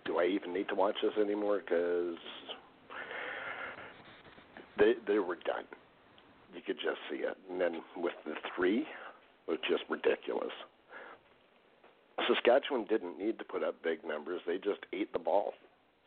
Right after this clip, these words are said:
They didn't have to do anything. You got twenty, twenty-five yard field that makes it nice and easy. And they ate up the clock, too, when they did get chances. Um, Ottawa, they've gotta do something in a hurry,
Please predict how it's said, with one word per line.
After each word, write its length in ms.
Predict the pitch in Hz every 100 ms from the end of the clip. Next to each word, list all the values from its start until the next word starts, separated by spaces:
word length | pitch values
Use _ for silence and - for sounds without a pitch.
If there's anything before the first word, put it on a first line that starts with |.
| - -
They 60 | -
didn't 220 | 90 110
have 260 | - 90 -
to 100 | 80
do 260 | 82 95 123
anything. 420 | 78 - - 50
You 60 | 78
got 200 | 85 -
twenty, 440 | - 92 87 82 80 - _ _ -
twenty-five 480 | 98 80 - 80 78
yard 200 | 76 73 -
field 240 | 98 78 76
that 200 | - 76
makes 180 | 71 -
it 100 | - 71
nice 380 | 76 90 104 104 -
and 100 | 95
easy. 300 | 92 - - - _ _ - - - - -
And 140 | 101
they 60 | 120
ate 180 | 90 98
up 200 | 110 92
the 80 |
clock, 380 | - 82 104 - -
too, 160 | 110 85
when 120 | 76
they 100 | 78
did 260 | - 95
get 160 | - -
chances. 460 | - 65 - - - - - _ _ _ - - - - - - - _ _ _ _ _ -
Um, 520 | 92 90 85 82 80 - - -
Ottawa, 640 | 92 104 117 101 98 92 87 - - - - - - _ - - - -
they've 160 | 104 107
gotta 180 | 90 90
do 140 | 85 80
something 220 | 87 -
in 80 | 80
a 100 | 73
hurry, 300 | 71 69 76